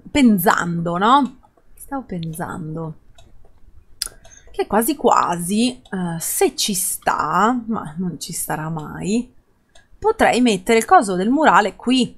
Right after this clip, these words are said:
magari spostando la porta in qua, in modo da farlo qui in casa e non andare in giro. Queste cose le sposto.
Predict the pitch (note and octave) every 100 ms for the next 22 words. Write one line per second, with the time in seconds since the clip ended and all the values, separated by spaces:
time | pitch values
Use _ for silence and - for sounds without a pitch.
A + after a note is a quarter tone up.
0 | - G#3 G3+ D#3 - G#3 - C#4+ A3+ E3
1 | A3 G3 F#3 G3+ C#4 C#4 G3+ - A#3 F4+
2 | - _ - F4+ C#4+ G3 A3+ A3 - G3
3 | F3+ G3 G#3+ G#3+ - G3+ G3 G3 G3 D#3+
4 | F3 G3 G3+ G3 G3 F#3+ E3+ F3+ F#3 F3+
5 | F3+ F#3+ F#3 F#3+ F#3+ F#3 - _ _ _
6 | - - G#3+ F#3+ D#3+ G3 C4+ - - -
7 | - - - A3+ E4